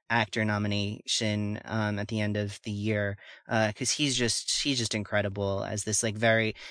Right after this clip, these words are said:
he's very caring, very loving, but very real portrait of a father who, who wants what's best for their daughter, but who also wants, uh, justice for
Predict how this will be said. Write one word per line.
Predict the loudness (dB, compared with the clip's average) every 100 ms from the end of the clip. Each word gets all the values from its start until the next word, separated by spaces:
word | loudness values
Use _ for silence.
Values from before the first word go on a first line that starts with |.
| -6
he's | -2 4
very | 4 4
caring, | 4 4 6 6
very | 4 4
loving, | 6 4 6 2
but | 2 4
very | 4 4
real | 2 0 2 2 0 -2
portrait | -2 -2 2 2 2
of | 0 0
a | 0
father | 0 2 2 2 2 0
who, | -2 -2 -4
who | -6
wants | -4 2 2 2
what's | -2 4
best | 4 4
for | 2 0
their | 2 4 4 4 4
daughter, | 8 8 6
but | 4 2 0 -2
who | 0 2
also | 2 0 2 2
wants, | 2 2 2 0 0 2 0 -2
uh, | -2 0 0 0
justice | 0 0 0 0 0 2 0 -2
for | 0 4 4